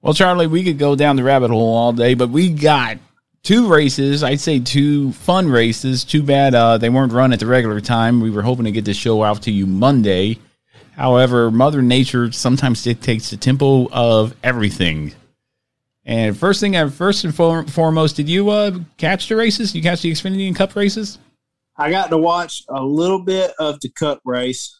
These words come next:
Speaker 2: I was working on a friend of mine's vehicle. I got to listen to the end of the Cup race, uh, going down the road. So didn't necessarily like the end of the Cup race. Felt like it was more of a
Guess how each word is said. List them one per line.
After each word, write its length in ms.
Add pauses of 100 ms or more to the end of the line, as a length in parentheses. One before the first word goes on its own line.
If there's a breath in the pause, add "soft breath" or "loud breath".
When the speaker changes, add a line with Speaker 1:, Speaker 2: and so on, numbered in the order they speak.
(240)
Speaker 2:
I 40
was 100
working 280
on 140
a 40
friend 300
of 60
mine's 320
vehicle. 640 (180)
I 160
got 180
to 80
listen 460
to 260
the 440
end 500
of 220
the 80
Cup 320
race, 460 (720)
uh, 340
going 320
down 180
the 80
road. 420
So 400 (280)
didn't 260
necessarily 600 (200)
like 460
the 160
end 200
of 60
the 80
Cup 280
race. 340
Felt 240
like 240
it 140
was 120
more 260
of 100
a 200